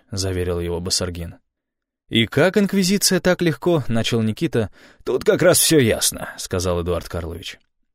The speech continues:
«В поисках и изучении артефактов нет состава преступления. Фриз отработал на всеобщее благо и добровольно сдан на хранение вместе с вместилищем и объектом, заключавшим в себе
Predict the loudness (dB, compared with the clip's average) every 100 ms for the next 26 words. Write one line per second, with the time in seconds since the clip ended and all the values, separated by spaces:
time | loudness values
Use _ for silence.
0 | _ -12 -2 4 4 4 2 0 0 2
1 | 2 2 0 0 -2 0 -2 0 -2 -2
2 | -6 -6 -2 -2 0 -2 -2 -4 -6 -8
3 | -8 -8 -10 -12 -12 -16 -18 _ _ _
4 | _ -8 -2 2 2 0 0 -2 2 2
5 | 4 4 4 2 2 2 0 -2 -2 0
6 | 0 0 -2 -6 -10 -10 -10 -6 -2 -2
7 | 2 2 2 0 0 -2 0 0 0 0
8 | 0 2 2 2 2 2 2 0 -2 -2
9 | -2 -2 -2 -2 0 0 -2 -4 -6 -4
10 | -2 -2 -2 -4 -2 0 2 2 2 2
11 | 2 -2 0 0 -2 0 -2 -2 0 -2
12 | -2 -6 -6 -4 -6 -6 -4 0 0